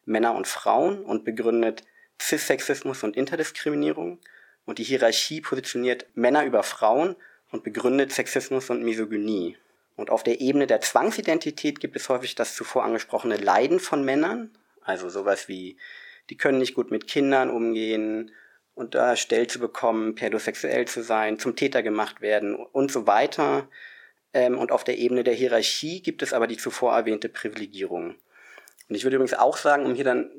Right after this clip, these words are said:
nochmal so einen Bogen zu schlagen zu so maskulistischen Diskursen, also genau dieser Zusammenhang zwischen Leiden einerseits und Privilegierung andererseits wird systematisch von Männerrechtlern verschwiegen.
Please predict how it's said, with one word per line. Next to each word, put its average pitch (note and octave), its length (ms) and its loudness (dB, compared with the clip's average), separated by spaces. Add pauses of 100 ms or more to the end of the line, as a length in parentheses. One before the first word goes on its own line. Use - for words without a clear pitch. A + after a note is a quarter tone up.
nochmal A#2+ 280 0
so A#2+ 60 0
einen A#2 200 2
Bogen C#3 260 2
zu D3 120 -4
schlagen A2+ 440 4
zu - 100 -10
so A#2 140 -4
maskulistischen B2+ 680 -2
Diskursen, C3 520 0
also A2 160 0
genau A#2+ 280 4
dieser D#3+ 240 2
Zusammenhang C3 680 2
zwischen - 460 -2 (300)
Leiden B2+ 480 4
einerseits E3 840 4 (320)
und B2 160 -6
Privilegierung B2 640 0
andererseits C#3 680 2
wird B2 120 -2
systematisch B2 680 0
von C3 160 0
Männerrechtlern A2+ 920 2 (260)
verschwiegen. A#2+ 880 -2